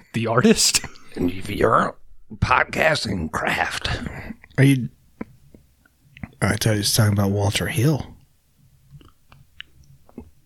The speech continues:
Speaker 2: He
Speaker 3: Uh, sir, we don't put out art, no.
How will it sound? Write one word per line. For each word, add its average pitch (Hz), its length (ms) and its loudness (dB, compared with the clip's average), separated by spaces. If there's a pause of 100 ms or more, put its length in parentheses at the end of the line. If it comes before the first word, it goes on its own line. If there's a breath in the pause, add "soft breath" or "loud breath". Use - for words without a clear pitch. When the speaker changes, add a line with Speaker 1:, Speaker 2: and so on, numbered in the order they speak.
(240)
Speaker 2:
He - 100 0
Speaker 3:
Uh, 156 180 0
sir, 185 280 2
we 170 220 2
don't 160 460 2
put 127 200 4
out 117 220 0
art, 131 420 4
no. 139 280 4